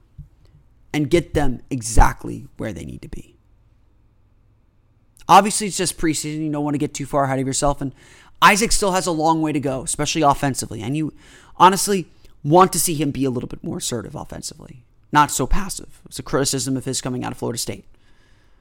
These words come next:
But he's getting there. And Wednesday, honestly, was a big step.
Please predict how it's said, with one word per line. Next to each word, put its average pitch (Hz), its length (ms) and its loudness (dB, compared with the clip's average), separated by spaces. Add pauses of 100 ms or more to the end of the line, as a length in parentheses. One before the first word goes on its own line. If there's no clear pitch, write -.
(540)
But 175 80 4
he's 208 140 4
getting 190 220 4
there. - 200 -14 (1600)
And 160 120 -8
Wednesday, 190 320 0
honestly, 180 320 0
was 160 160 -6
a 143 40 -8
big 156 180 -4
step. - 380 -6